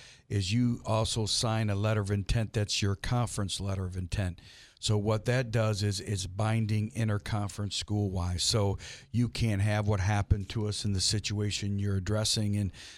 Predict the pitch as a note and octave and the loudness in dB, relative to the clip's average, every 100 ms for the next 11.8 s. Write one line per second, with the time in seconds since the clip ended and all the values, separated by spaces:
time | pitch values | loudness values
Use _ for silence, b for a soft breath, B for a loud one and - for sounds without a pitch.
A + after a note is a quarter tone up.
0 | B G2+ F#2 - G#2+ - G#2 - G#2+ G#2 | B 0 2 2 0 -2 -4 -2 2 2
1 | G2 G2+ G2+ G2 F#2+ G#2 A2 - F#2+ F#2 | 4 2 2 4 4 4 2 0 0 0
2 | F2+ - G#2 A2 G#2 - - - B B | -2 -2 0 2 0 -2 -8 -18 B B
3 | B - A2+ G#2+ G#2+ F#2 A2 B2+ G2 G2+ | B -2 2 4 4 2 2 2 2 0
4 | F2+ A#2 G2+ G#2+ G#2 G#2 G2+ - G#2 G#2+ | 0 0 2 0 2 2 0 0 0 0
5 | - A2 G#2 - - - A#2+ A2+ G2+ F2 | -4 -4 -6 -12 -14 -2 4 4 4 4
6 | B2 G#2+ F#2+ - B B B G#2+ G#2+ A#2+ | 2 2 0 -4 B B B 2 4 4
7 | - B2 A2 A2+ - G#2+ G#2+ A#2+ A2+ G2+ | 4 2 2 0 2 2 4 4 4 2
8 | G2 A#2 G#2+ - - G2 F#2 - A2 - | 2 0 0 0 0 0 2 2 2 0
9 | A2 F#2 - A2+ G#2+ G#2 G2+ G2+ G2 - | 0 2 0 0 2 2 2 2 2 0
10 | A2+ G#2 - F#2+ - A2 G2+ G2 F#2 G#2 | 0 0 0 -2 0 0 0 0 0 2
11 | G#2+ G2 F#2 - A2 G2+ F#2+ F2+ | 2 2 0 0 2 2 2 -2